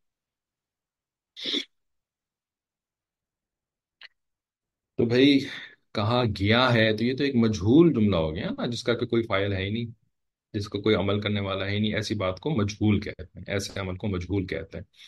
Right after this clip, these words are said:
ठीक है? तो ये, ये जो अमल है ना, ये मजहूल नहीं है, ये passive अमल नहीं है, ये एक active अमल है, जिसका कि file मौजूद है, जिसका कि doer मौजूद है, ठीक है?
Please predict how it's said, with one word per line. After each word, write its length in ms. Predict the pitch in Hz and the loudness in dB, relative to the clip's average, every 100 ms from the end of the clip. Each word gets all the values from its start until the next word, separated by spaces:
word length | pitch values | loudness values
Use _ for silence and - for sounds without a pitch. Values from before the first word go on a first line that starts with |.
| - _ _ _ | -20 _ _ _
ठीक 180 | - 123 | -10 -6
है? 100 | 120 104 _ _ _ _ _ _ _ | -6 -10 _ _ _ _ _ _ _
तो 60 | 107 | 0
ये, 160 | 107 120 92 | 2 2 0
ये 160 | 98 107 | -2 2
जो 180 | 110 104 | 2 2
अमल 260 | 98 104 110 | 0 0 0
है 100 | 135 | -2
ना, 60 | |
ये 140 | 143 117 | -2 0
मजहूल 540 | 104 95 - 101 117 98 | 0 -2 0 6 6 6
नहीं 200 | 87 80 | 0 -4
है, 180 | 82 - _ - | -8 -14 _ -8
ये 120 | 101 101 101 | -4 -2 0
passive 440 | 98 98 127 98 | 0 2 0 0
अमल 200 | 92 90 | 0 -2
नहीं 220 | 87 87 | -2 -4
है, 100 | 82 107 | -2 -2
ये 140 | 127 | -2
एक 100 | 131 | -4
active 480 | - 120 127 120 87 | -2 -4 0 0 0
अमल 280 | 73 71 73 | -2 -4 -4
है, 60 | 85 | -4
जिसका 260 | 92 - | -4 -4
कि 140 | 110 123 | -4 -4
file 340 | 123 92 107 | -2 2 4
मौजूद 420 | 107 92 92 101 80 | 4 4 2 0 -2
है, 160 | 73 - - | -8 -12 -12
जिसका 280 | 92 - 107 | -10 -4 -2
कि 120 | 104 | -2
doer 300 | 95 98 101 101 | -2 0 2 2
मौजूद 420 | 90 82 95 - | -2 -2 -2 -2
है, 120 | - _ _ _ _ _ - | -8 _ _ _ _ _ -10
ठीक 160 | - | -4
है? 140 | 160 | -4